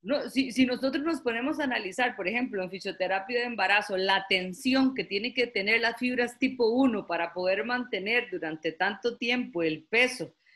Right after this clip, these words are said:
y la estabilidad del suelo pélvico, hasta se podría hacer un análisis comparativo con corredores de resistencia, que lo creo yo bastante, aunque hay una contracción agónica y antagónica a la hora de dar el paso en la carrera, porque estoy pensando en corredores,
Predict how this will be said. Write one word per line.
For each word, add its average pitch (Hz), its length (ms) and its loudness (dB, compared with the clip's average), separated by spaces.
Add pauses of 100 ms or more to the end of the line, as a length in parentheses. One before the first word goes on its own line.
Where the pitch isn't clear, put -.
(120)
y 196 120 -2
la 202 120 2
estabilidad 180 680 0
del 220 160 -2
suelo 233 320 -2
pélvico, 196 580 -4 (280)
hasta 208 280 -4
se 226 140 -2
podría 208 340 0
hacer 254 240 2
un 269 120 2
análisis 262 600 0
comparativo 214 760 0
con 202 280 -2
corredores 196 540 4
de 233 80 4
resistencia, 208 960 -2 (420)
que 185 80 -2
lo 185 200 0
creo 208 280 2
yo 233 220 4
bastante, 240 840 4 (100)
aunque 185 500 2
hay 240 360 4
una 240 280 2
contracción 226 720 0
agónica 220 500 -2
y 233 60 2
antagónica 233 640 0
a 165 40 2
la 160 160 0
hora 190 240 0
de 208 60 2
dar 208 140 4
el 214 160 -2
paso 233 360 4
en 170 100 -4
la 175 120 0
carrera, 175 540 4
porque - 140 -14
estoy 160 160 -12
pensando 202 400 -4
en 208 60 -8
corredores, 208 720 0